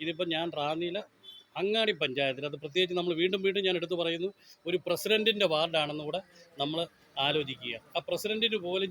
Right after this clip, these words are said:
ജനങ്ങളുമായിട്ടുള്ള പ്രതിബദ്ധത ഇല്ലെന്ന് ഞാൻ ഒരിക്കൽ കൂടി അറിയുന്നു. ഓക്കെ, ഇത് അടിയന്തര നടപടി ഉണ്ടാകണമെന്നാണ് ഇവിടുത്തെ നാട്ടുകാരും വ്യാപാരികളും ആവശ്യപ്പെടുന്നത്. ഓക്കെ, അടുത്തൊരു വാ-,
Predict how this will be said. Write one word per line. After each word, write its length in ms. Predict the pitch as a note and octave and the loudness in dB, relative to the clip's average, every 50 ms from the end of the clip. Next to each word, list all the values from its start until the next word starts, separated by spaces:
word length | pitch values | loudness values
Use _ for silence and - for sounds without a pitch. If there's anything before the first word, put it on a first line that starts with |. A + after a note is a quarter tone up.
| D#3 | -2
ജനങ്ങളുമായിട്ടുള്ള 640 | E3 D#3+ E3+ F#3 G3 G3+ F#3+ F3+ F3 F3 E3 E3 E3 - - | -2 -2 0 0 0 0 0 -2 -4 -4 -4 -6 -8 -6 -6
പ്രതിബദ്ധത 420 | D#3 D#3 F#3 F3+ G3 F#3 G3+ F#3+ E3+ | -4 -2 -2 -2 -2 -2 -2 -2 0
ഇല്ലെന്ന് 240 | D#3+ E3 E3 E3 E3 E3 | 0 -2 -2 -2 -2 -2
ഞാൻ 100 | D#3 D#3 D#3+ | 0 0 -2
ഒരിക്കൽ 240 | E3+ D#3 A3 G#3 F3+ | -2 0 -2 -2 0
കൂടി 140 | G3+ G3+ F#3 D#3+ C#3 C#3 | 0 2 2 2 2 0
അറിയുന്നു. 340 | C#3 C#3 C3+ C#3 D#3+ F3 F3+ _ - - - _ _ _ _ _ - C#3 D3 | -2 -6 -8 -10 -10 -10 -12 _ -20 -20 -20 _ _ _ _ _ -6 -6 -4
ഓക്കെ, 180 | C#3 F3 F3+ F#3+ F#3 _ _ _ _ _ - F3 G3+ | -2 -2 -2 -2 -4 _ _ _ _ _ -8 -6 -4
ഇത് 120 | G3+ A3+ G#3 F#3+ - _ _ - D#3 | -2 -2 -2 -2 -4 _ _ -4 -2
അടിയന്തര 400 | E3+ G#3 A3+ B3 A#3+ A#3+ A#3+ A3+ G3 | 0 0 0 0 2 2 2 2 2
നടപടി 260 | F3+ E3+ E3 E3+ E3+ E3 C#3+ | 2 0 0 0 0 0 2
ഉണ്ടാകണമെന്നാണ് 560 | C3 C#3 C#3+ C#3+ D3 D3+ D3 D3 C#3 D3 E3 E3+ - _ _ _ _ | 2 0 0 0 -2 -4 -6 -6 -8 -8 -8 -12 -14 _ _ _ _
ഇവിടുത്തെ 260 | - D#3 D3+ D3+ E3 D#3+ D3 C#3+ | -10 -8 -6 -4 -4 -4 -2 -4
നാട്ടുകാരും 500 | D3 D3+ C#3+ D#3 D3+ D3+ D3 D#3 F3+ F#3 - _ _ _ _ _ - - | -4 -4 -4 -4 -2 -2 -2 -4 -6 -8 -12 _ _ _ _ _ -4 0
വ്യാപാരികളും 560 | D3 D#3 D#3+ E3 E3+ E3+ D#3 D#3 D#3 D#3 C#3 C3 | 0 2 2 4 4 4 2 2 2 2 2 0
ആവശ്യപ്പെടുന്നത്. 600 | C3 C3+ B2 D3+ B2+ - - A2 G#2+ A2+ - - - - - - - C3+ | 0 -2 -4 -4 -6 -6 -8 -12 -12 -14 -20 -20 -20 -20 -20 -20 -20 -8
ഓക്കെ, 180 | - F3 F3+ F#3 F3+ - - | -4 -4 -2 -2 -4 -8 -12
അടുത്തൊരു 280 | - - D#3+ D#3+ D#3 D3 | -14 -10 -6 -4 -2 -2
വാ-, 180 | D3 C#3+ C#3+ | -2 -2 -4